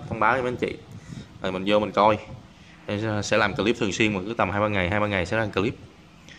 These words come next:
Thì, à, thì, à, anh chị gọi á, khi nào mà em hết em sẽ không nghe máy. Khi nào em hết em sẽ không nghe máy nha.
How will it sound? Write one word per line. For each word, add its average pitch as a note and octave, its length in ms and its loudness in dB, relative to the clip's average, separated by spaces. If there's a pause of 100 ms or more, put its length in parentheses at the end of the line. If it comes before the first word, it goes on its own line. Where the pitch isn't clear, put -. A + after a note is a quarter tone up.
(1160)
Thì, G2+ 260 -2
à, G2 120 2 (1900)
thì, G2+ 160 2
à, G2+ 140 4
anh G#2+ 120 2
chị F#2 200 0
gọi F#2 260 4
á, A#2+ 160 4
khi - 60 -2
nào G#2+ 160 2
mà G2 60 2
em G#2+ 120 0
hết D3 200 4
em G#2+ 200 0
sẽ G#2+ 120 -2
không B2 180 0
nghe A#2 100 2
máy. A#2 240 2 (440)
Khi A#2+ 60 -2
nào G#2+ 100 2
em G2+ 140 0
hết C3 180 2
em B2 100 -2
sẽ G#2+ 120 -4
không A#2 160 -2
nghe A2+ 120 2
máy A2+ 180 4
nha. D3+ 180 4